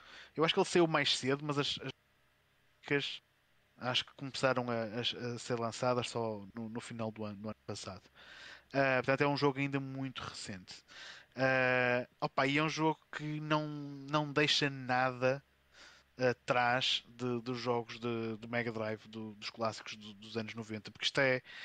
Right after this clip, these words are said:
é um, é um side-scroller, pronto, da, da ação, ah,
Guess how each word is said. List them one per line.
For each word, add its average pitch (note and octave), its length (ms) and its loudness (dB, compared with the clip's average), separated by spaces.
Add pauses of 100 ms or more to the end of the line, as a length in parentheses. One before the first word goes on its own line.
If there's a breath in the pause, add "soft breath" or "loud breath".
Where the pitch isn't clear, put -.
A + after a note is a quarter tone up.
(400 loud breath)
é - 80 2
um, C#3+ 120 2
é C#3+ 80 2
um C#3+ 60 2
side-scroller, D#3+ 640 4
pronto, D3+ 320 0
da, B2 160 4
da C3 120 2
ação, C#3+ 400 0 (480 loud breath)
ah, B2+ 840 4